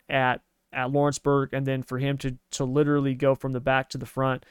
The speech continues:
a half a dozen times in the Coke six hundred, and probably, I, I, I mean, definitely could have won the race had that caution not come out for Briscoe.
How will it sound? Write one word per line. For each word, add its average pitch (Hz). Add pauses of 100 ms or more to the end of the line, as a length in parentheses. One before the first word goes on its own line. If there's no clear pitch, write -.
(140)
a 127
half 135
a 131
dozen 127
times 127
in 131
the 123
Coke 123
six -
hundred, 123
and 127 (800)
probably, 170 (1300)
I, 147
I, 147
I 139
mean, 143
definitely 185 (720)
could 190
have 151
won 156
the 147
race 147
had 143
that 135
caution 135
not 139
come 139
out 131
for 139
Briscoe. 131